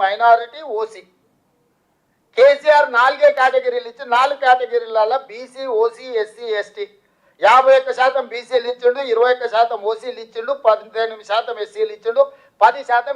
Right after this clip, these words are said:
ఎస్టీలు ఇచ్చిండు. నాలుగు కేటగిరీల కింద చంద్రశేఖరరావు లెక్కలు ఇచ్చిండు. ఇందులో మైనారిటీ కేటగిరీ ఎక్కడుందో మీరు చెప్పండి. ఇవాళ మనం ఇచ్చింది ఐదు కేటగిరీలు ఇచ్చినాం. ఐదు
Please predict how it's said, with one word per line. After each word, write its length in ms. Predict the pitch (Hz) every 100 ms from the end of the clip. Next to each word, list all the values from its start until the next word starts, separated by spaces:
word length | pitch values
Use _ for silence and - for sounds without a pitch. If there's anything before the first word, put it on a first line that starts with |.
| 240
ఎస్టీలు 280 | - 226 214
ఇచ్చిండు. 200 | - 196
నాలుగు 240 | 220 269 262 233
కేటగిరీల 540 | 240 254 247 240 226 214
కింద 180 | 214 254 - _ _ _ 214
చంద్రశేఖరరావు 680 | 226 262 254 262 247 226 285 226
లెక్కలు 280 | 226 247 226
ఇచ్చిండు. 260 | 226 226 214
ఇందులో 240 | 247 294 285 226
మైనారిటీ 440 | 254 285 294 285 -
కేటగిరీ 340 | 247 247 240 226
ఎక్కడుందో 340 | 226 220 226 208
మీరు 100 | 202 196
చెప్పండి. 300 | 214 208 - _ _ _ _ _ _ _ _ _ _ _ _ _ _ _ _ _ _ _ _ _ _ _ _ _ _ _ _ 208
ఇవాళ 260 | 269 285 294 233
మనం 220 | 190 262 294 277
ఇచ్చింది 300 | - 311 330 190 294
ఐదు 160 | 330 330
కేటగిరీలు 540 | 277 294 285 285 277 233
ఇచ్చినాం. 240 | - 147 _ _ _ _ -
ఐదు 320 | 190 302